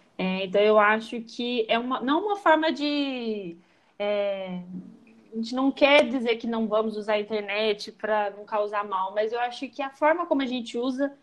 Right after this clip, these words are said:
acabou, né, afetando muitas pessoas. A forma de usar, a forma como eu venho, né, dosando ela na minha vida. Porque não é somente isso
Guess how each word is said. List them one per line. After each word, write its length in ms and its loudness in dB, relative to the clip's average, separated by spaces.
acabou, 680 0
né, 400 -2
afetando 500 -2
muitas 320 -2
pessoas. 680 -6
A 80 2
forma 380 6
de 120 0
usar, 340 4
a 60 2
forma 320 0
como 240 -4
eu 120 0
venho, 580 -2
né, 540 0
dosando 680 2
ela 260 2
na 100 -8
minha 200 -8
vida. 480 -10
Porque 300 -2
não 180 6
é 120 4
somente 600 -4
isso 300 -14